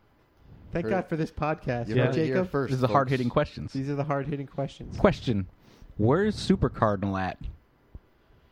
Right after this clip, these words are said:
Speaker 1: Yeah,
Speaker 3: Oh,
Speaker 1: come
Speaker 3: yeah,
Speaker 1: on,
Speaker 3: where is
Speaker 1: man.
Speaker 3: Super Cardinal?
Speaker 2: <laughs> That's actually, yeah, you know, Super Cardinal I
Speaker 1: <laughs>
Speaker 2: created at, when I was six years old.
Speaker 4: I didn't ask, where did he come from? I asked, "Where's
Speaker 3: Where
Speaker 4: he
Speaker 3: he's
Speaker 4: at?"
Speaker 3: at.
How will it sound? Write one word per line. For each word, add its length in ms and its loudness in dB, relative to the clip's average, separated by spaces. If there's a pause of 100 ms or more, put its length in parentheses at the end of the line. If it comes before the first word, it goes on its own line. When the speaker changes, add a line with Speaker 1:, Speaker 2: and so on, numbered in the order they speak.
(340)
Speaker 1:
Yeah, 120 0
Speaker 3:
Oh, 80 2
Speaker 1:
come 100 2
Speaker 3:
yeah, 100 4
Speaker 1:
on, 80 4
Speaker 3:
where 140 2
is 100 0
Speaker 1:
man. 80 -4
Speaker 3:
Super 200 2
Cardinal? 420 0 (100)
Speaker 2:
<laughs> 480 -8
That's 320 -8
actually, 400 -6
yeah, 240 -6
you 120 -8
know, 160 -10
Super 320 -6
Cardinal 580 -4
I 240 -4 (340)
Speaker 1:
<laughs> 360 -12
Speaker 2:
created 540 -6
at, 220 -10
when 120 -8
I 40 -6
was 120 -8
six 280 -10
years 200 -6
old. 80 -2
Speaker 4:
I 60 2
didn't 140 2
ask, 300 0
where 420 2
did 100 -8
he 60 -2
come 200 2
from? 260 -2 (480)
I 80 2
asked, 180 0
"Where's 180 2
Speaker 3:
Where 100 2
Speaker 4:
he 80 4
Speaker 3:
he's 100 0
Speaker 4:
at?" 160 0
Speaker 3:
at. 60 2